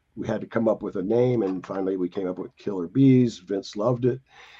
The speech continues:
We became the Killer Bees, and Leapin' Lanny Poffo reaches down in his bag, and he pulls out a couple pair of bee trunks. It was like he had a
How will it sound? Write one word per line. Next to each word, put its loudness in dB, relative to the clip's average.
We -16
became 4
the -2
Killer 4
Bees, 6
and 2
Leapin' 4
Lanny 6
Poffo 4
reaches 2
down 6
in 2
his -2
bag, 2
and 2
he 0
pulls -4
out 0
a -2
couple -10
pair -4
of -6
bee 0
trunks. 0
It -20
was -8
like 0
he 4
had 6
a -2